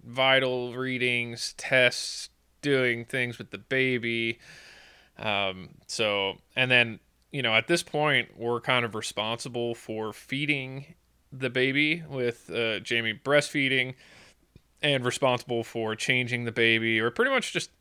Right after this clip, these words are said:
handling the baby unless you need assistance and you're allowed to call a nurse. Um,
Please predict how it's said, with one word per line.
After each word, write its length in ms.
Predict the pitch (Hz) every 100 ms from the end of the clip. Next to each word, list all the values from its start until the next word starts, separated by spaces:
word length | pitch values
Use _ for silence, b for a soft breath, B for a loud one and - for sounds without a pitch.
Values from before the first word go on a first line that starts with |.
| -
handling 440 | 165 170 160 147
the 60 | 120
baby 420 | 131 123 123 117
unless 480 | 117 120 123 120 -
you 160 | 123
need 320 | 113 113 113
assistance 640 | 110 - 113 110 113 107 -
and 100 | 107
you're 120 | 104
allowed 240 | 101 104 104
to 80 |
call 240 | - 107 104
a 20 |
nurse. 400 | 107 107 110 - _ _ _ _ _ _ _ _ - -
Um, 400 | 113 107 107 107